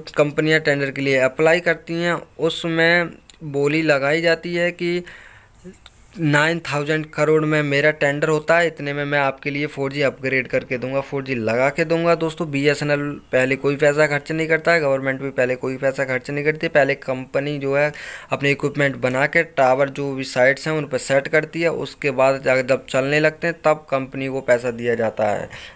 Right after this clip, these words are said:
दोस्तों, इसी प्रकार से कोई अगर आठ लाख, आठ, अ, हज़ार करोड़ में आ जाता है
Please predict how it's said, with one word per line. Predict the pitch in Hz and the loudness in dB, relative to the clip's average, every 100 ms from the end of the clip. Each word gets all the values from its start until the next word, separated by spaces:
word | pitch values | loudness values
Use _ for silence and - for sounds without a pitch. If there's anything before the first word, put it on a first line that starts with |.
| 127 | -6
दोस्तों, | 139 - 165 | -4 0 0
इसी | 147 160 | 0 0
प्रकार | 160 - 151 | -2 2 2
से | 147 151 | 2 -2
कोई | 143 139 | -2 0
अगर | 135 147 - - 143 - | 0 -2 -6 -18 -18 -4
आठ | 135 143 147 | -2 -2 0
लाख, | 147 151 156 147 | 0 0 -2 -6
आठ, | 117 143 151 | 0 2 2
अ, | 156 151 - - - - - - 135 135 131 120 | -2 -4 -8 -18 -18 -20 -20 -6 -2 0 0 -2
हज़ार | 127 156 156 | -2 2 2
करोड़ | 156 151 156 | 2 0 0
में | 160 | 0
आ | 147 143 | 2 2
जाता | 156 156 160 | 2 4 2
है | 165 160 | 2 0